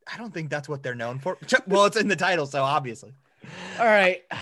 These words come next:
Speaker 2: <sighs> I mean, I got, I fuck
Speaker 1: I don't
Speaker 2: with barbecue really hard, Nick, and I don't get to do it very often.
Speaker 1: Okay.
Speaker 2: So I'm leaning towards the barbecue. I just like, and all the sides. You got mac and cheese. You got cornbread.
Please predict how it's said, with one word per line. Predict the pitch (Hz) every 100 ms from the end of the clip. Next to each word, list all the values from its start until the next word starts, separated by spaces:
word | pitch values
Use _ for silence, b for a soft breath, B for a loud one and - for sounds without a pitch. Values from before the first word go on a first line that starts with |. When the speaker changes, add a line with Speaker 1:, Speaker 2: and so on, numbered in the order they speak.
| -
Speaker 2:
<sighs> | - 185 -
I | 233
mean, | 285 254
I | 220 269
got, | 220 247 220 -
I | 214
fuck | 220 - 285
Speaker 1:
I |
don't | 170 165
Speaker 2:
with |
barbecue | 185 190 185 196
really | 143 151 139
hard, | 135 127 120
Nick, | 127
and | -
I | 196
don't | 277
get | 269
to | 208
do | 135 151
it | 214
very | 240 262
often. | 277 277 302 285 _
Speaker 1:
Okay. | 113 117 113 107
Speaker 2:
So | 220 254
I'm | 269
leaning | 302 392 415
towards | 311 320
the | 233
barbecue. | 254 320 285
I | 220
just | 226 277 -
like, | 269 262 -
and | 214 -
all | 247 294
the | 202
sides. | - 220 214 151
You |
got | 185 262
mac | 220 208
and | 214
cheese. | - 220 175
You |
got | 233 247
cornbread. | - 208 185 269 180 165 120